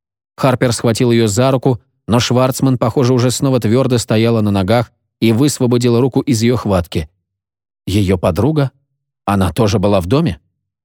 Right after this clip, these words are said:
Харпер указала на скамейку. "Может, нам стоит сесть?"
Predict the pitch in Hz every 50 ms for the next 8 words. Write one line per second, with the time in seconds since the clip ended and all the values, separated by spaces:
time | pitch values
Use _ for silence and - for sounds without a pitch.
0 | _ _ _ _ _ _ _ _ - - 139 127 113 - 123 117 - 131 117 -
1 | 120 107 117 113 107 107 107 107 - - - 107 92 85 78 78 - 78 - _
2 | _ _ _ _ _ _ _ _ _ _ _ - - 104 107 107 104 113 98 -
3 | 107 107 104 98 95 - - - 101 95 90 - - 147 143 - - -